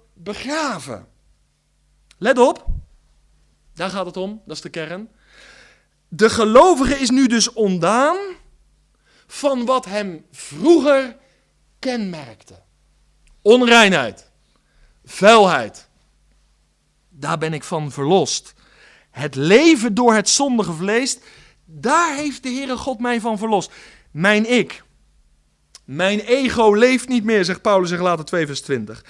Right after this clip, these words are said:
Mijn trots, mijn hoogmoed, mijn rechten, ze zijn gedood, ze zijn gekruisigd. Ze zijn met Christus aan het hout genageld. Ik ben een nieuwe mens geworden.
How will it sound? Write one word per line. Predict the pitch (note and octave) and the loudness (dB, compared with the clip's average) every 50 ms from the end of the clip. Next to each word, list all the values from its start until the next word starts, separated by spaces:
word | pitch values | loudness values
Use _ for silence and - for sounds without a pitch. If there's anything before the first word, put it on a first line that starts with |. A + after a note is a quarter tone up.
| - - - - | -20 -20 -18 -6
Mijn | - F3 G#3 A3 A3 G#3+ | 0 0 2 2 0 -2
trots, | - - C#4+ D4+ D4 C4+ G3+ - - A3 | -4 -2 0 0 0 0 0 -2 -2 0
mijn | A3+ A#3+ A#3+ A#3 G#3 | 0 0 0 0 -2
hoogmoed, | F3 G3 B3+ D#4 D#4 C4 - B3+ C4 A#3+ F#3+ - - - - - - - - _ _ _ _ _ _ _ _ | 0 2 2 2 2 0 -2 -2 -2 -2 -2 -2 -8 -16 -20 -20 -20 -20 -20 _ _ _ _ _ _ _ _
mijn | _ D#3+ E3+ F#3+ A3 A#3 A3+ A3 | _ -8 -4 -2 -2 0 0 -2
rechten, | G#3 A3+ C#4 D#4 C#4+ - - - - A3 D#3+ A#2 F#2+ F2 - _ _ _ _ _ _ _ _ _ _ _ _ _ _ _ _ | 0 2 2 2 2 0 -4 -4 -2 -2 -2 -2 -4 -10 -16 _ _ _ _ _ _ _ _ _ _ _ _ _ _ _ _
ze | - - - G#3 | -12 -10 -8 -6
zijn | G3+ A3+ A3+ G#3+ G#3 G3+ F#3 | -4 -4 -4 -4 -4 -6 -8
gedood, | - - - G3+ F#3 D3+ C#3 A3+ A#3+ G3 D3+ B2+ A#2 - | -10 -12 -10 -10 -10 0 2 4 4 4 2 -2 -6 -10
ze | - - G3+ F#3 | -12 -10 -8 -8
zijn | F3+ G#3 G3+ G3 G3 F#3 F#3 F3 - _ _ _ _ _ _ _ | -6 -6 -6 -6 -6 -8 -10 -12 -16 _ _ _ _ _ _ _
gekruisigd. | - - - G3 F#3+ - - - B3+ B3 C4 C4+ C4+ B3+ A3+ - - D3+ - - _ - - - | -18 -14 -14 -14 -14 -16 -16 -12 -10 -8 -4 -2 -2 -2 -2 -2 -6 -8 -10 -12 _ -20 -20 -14
Ze | _ - - A3+ | _ -8 -6 -4
zijn | G#3 A#3 A#3 A3+ A3 | -2 0 0 0 0
met | G#3+ G#3 G3 - | -2 -4 -6 -8
Christus | - - A3+ C#4 D#4 C#4 - - C#4 C4 - - - - - - - _ _ | -10 -6 -4 -2 0 0 0 0 -2 -4 -4 -6 -10 -16 -20 -20 -20 _ _
aan | G3+ A#3 B3 A#3 | 0 2 4 2
het | A3+ F#3+ | 2 0
hout | F#3 G3+ B3+ D4+ E4 D#4+ C#4 G3+ - - - - _ _ _ | -2 -2 0 0 2 0 0 -4 -8 -14 -18 -20 _ _ _
genageld. | _ - - E2 F2+ A#3 A#3+ G#3+ A3 A3+ G#3+ F3 C#3 B2 - B2+ G#2+ F#2+ - - - - - - _ | _ -10 -8 -4 0 2 4 6 6 6 6 4 4 0 -2 -6 -8 -8 -10 -14 -20 -20 -20 -12 _
Ik | - A3 F#3+ F3 | -4 -4 0 2
ben | A#3 A3+ A3 | 4 4 6
een | G#3 G#3 G#3+ | 6 6 6
nieuwe | C4 D#4+ D#4+ D4 | 6 6 6 6
mens | B3+ A#3+ B3 C#4+ E4 D#4 - - | 6 6 4 4 2 0 -2 -2
geworden. | - C#4+ C#4+ C#4+ C#4+ C#4+ C#4+ D4+ D#4+ | -2 -4 -4 -2 -2 -2 -4 -6 -8